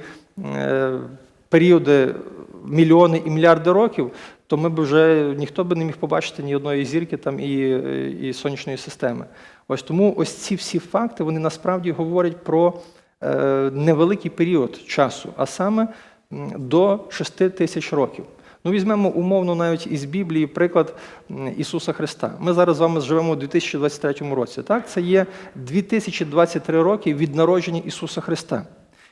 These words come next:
І що цікаво, в Біблії ми читаємо про родовід Ісуса. Від Адама почавши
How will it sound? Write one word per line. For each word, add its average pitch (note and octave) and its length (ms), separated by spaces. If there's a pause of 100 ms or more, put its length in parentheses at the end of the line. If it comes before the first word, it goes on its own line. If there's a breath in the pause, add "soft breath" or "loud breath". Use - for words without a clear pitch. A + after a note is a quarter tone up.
І C#3 60
що E3 140
цікаво, G#3 440
в D#3 40
Біблії F#3 440
ми D3+ 140
читаємо F3+ 580 (120)
про E3 420
родовід E3 600
Ісуса. - 500 (560 loud breath)
Від D#3+ 420
Адама F3 520
почавши D3+ 580